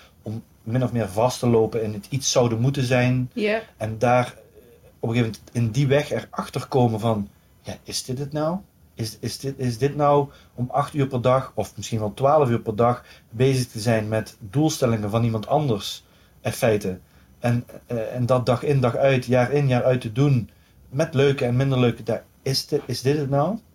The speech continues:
Speaker 1: Ik denk dat iemand zoiets wel ervaren moet hebben, omdat dan pas echt de interne drive komt om te gaan kijken van, maar wat wil ik nu echt? Wat is nu voor mij echt belangrijk? Wat is mijn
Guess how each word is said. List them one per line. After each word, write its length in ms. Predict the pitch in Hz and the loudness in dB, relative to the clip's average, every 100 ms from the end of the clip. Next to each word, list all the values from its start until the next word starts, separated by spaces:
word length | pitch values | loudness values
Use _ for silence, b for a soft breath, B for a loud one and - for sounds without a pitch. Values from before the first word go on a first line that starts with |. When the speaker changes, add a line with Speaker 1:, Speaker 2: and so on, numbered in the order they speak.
| _ _ _ _ - - | _ _ _ _ -20 -4
Speaker 1:
Ik 80 | 117 | 2
denk 120 | 127 | 2
dat 100 | 127 | 2
iemand 420 | 147 131 120 - _ | 2 2 0 -6 _
zoiets 560 | 104 143 151 185 202 | -2 0 0 -2 0
wel 320 | 135 147 151 - | 2 4 4 2
ervaren 520 | 117 113 151 175 139 | -2 0 2 2 2
moet 140 | 117 | 2
hebben, 440 | 110 107 110 202 B B B B | 2 2 0 -2 B B B B
omdat 260 | 120 120 117 | -4 -2 2
dan 200 | 151 196 | 2 2
pas 260 | 170 - - | 0 -4 -6
echt 320 | - 220 - | 0 0 0
de 100 | 165 - | -8 -2
interne 760 | 202 214 196 185 175 143 117 110 | -2 0 2 2 4 2 0 -2
drive 480 | 98 123 135 196 202 | -2 2 4 2 0
komt 300 | - 113 127 | -2 -2 -2
om 220 | - 135 | -4 -4
te 120 | 127 123 | -4 -4
gaan 120 | 127 | -4
kijken 240 | 127 123 | -4 -6
van, 100 | 120 | -4
maar 120 | 117 | -2
wat 180 | 117 127 | 0 -2
wil 140 | 123 - - | -2 -6 -8
ik 160 | 214 | -8
nu 160 | 117 101 | -6 -4
echt? 220 | 98 95 | -6 -8
Wat 120 | - 117 | -8 -8
is 100 | - | -2
nu 140 | 123 | -2
voor 140 | 113 | 0
mij 360 | 117 123 170 170 | 0 2 2 0
echt 180 | 110 87 | -2 -4
belangrijk? 540 | 98 92 87 82 82 - b b b | -2 -2 -4 -8 -14 -16 b b b
Wat 120 | - 117 | -6 -4
is 120 | 120 | -2
mijn 640 | 110 120 135 156 156 | 0 2 2 2 -2